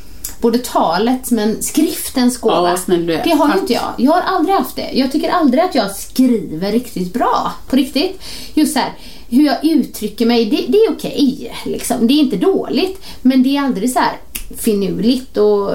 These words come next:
Speaker 1: du vet, så här, med en twist så som du har det.
Speaker 2: Ja, men tror du inte det kan vara för att jag slipper den press,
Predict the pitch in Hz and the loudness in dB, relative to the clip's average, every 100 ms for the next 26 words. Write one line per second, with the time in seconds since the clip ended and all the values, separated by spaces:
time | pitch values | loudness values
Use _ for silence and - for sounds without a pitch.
0 | - 196 202 220 - 220 208 208 339 349 | -2 0 0 0 0 0 0 0 -2 0
1 | - - - 220 - 202 202 277 302 220 | -4 -6 -2 0 0 0 2 2 2 0
2 | 180 175 240 247 311 254 294 240 233 233 | -2 0 2 2 2 4 2 0 0 0
3 | 214 180 156 - 190 175 175 - 202 247 | 0 -2 -4 -6 -4 -4 -4 -2 2 4
4 | 214 165 160 - - - - 269 - - | 2 0 -6 -10 -12 -6 -2 -2 -2 -4
5 | 170 190 180 175 - | 0 0 0 -4 -8